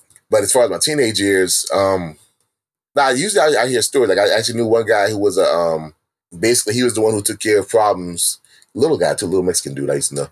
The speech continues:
Uh, and that's not me being racist, 'cause that's what he was. Uh, but, uh, he was in gangs, and so he was the one who wanted to take care of problems if something went down.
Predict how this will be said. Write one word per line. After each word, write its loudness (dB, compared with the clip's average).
Uh, 0
and -2
that's 0
not -2
me -4
being 0
racist, -2
'cause 0
that's -2
what 0
he -2
was. -2
Uh, 2
but, 0
uh, 0
he -4
was -2
in -2
gangs, -2
and -2
so 2
he -2
was 0
the -2
one 0
who -2
wanted -2
to -4
take -10
care 0
of -6
problems -2
if -2
something -2
went -6
down. -2